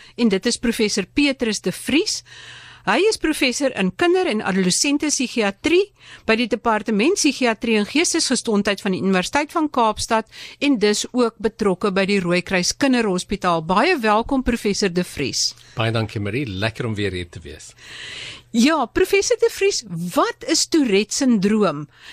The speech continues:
Speaker 1: en hoe gaan mense dit uitken-, ke-,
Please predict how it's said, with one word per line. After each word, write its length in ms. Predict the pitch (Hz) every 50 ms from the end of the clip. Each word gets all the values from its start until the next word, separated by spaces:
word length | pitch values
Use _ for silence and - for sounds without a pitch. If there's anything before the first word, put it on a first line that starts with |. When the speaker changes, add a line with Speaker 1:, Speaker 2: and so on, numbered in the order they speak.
| - - _
Speaker 1:
en 320 | 269 285 285 285 285 277 262 _ _ _ _ _ _ _
hoe 440 | - 151 160 190 196 196 220 269 311 -
gaan 160 | - 392 381
mense 240 | 370 349 330 - 330
dit 120 | 233 -
uitken-, 500 | - 285 294 - _ - 247 202 175 - _ - -
ke-, 240 | - 349 302 240